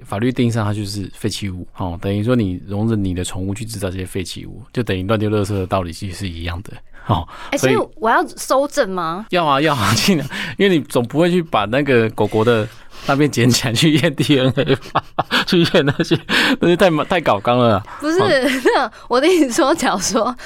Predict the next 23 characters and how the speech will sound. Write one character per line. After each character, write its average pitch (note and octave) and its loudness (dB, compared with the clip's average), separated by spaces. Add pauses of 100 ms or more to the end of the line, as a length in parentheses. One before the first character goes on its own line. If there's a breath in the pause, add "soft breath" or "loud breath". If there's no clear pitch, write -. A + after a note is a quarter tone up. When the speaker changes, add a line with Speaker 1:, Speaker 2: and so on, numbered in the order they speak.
(140 loud breath)
Speaker 2:
我 - -2
要 A#3+ 4
搜 C#4+ 0
证， C#4 2
我 G3+ 4
要 G3 4
怎 G#3+ -6
么 E3+ -4
搜 F#3+ 0
证？ G3+ 0
Speaker 1:
嗯。 G#3+ -4
Speaker 2:
例 C#4 -2
如 B3+ -2
说， C#4 2
我 G3 4
要 G3+ 2
手 G#3 -4
机， A3+ -6
他 A#3+ -2 (100)
狗 F3 0
在 G3+ -2
那 G3+ -2
里， D#3+ -8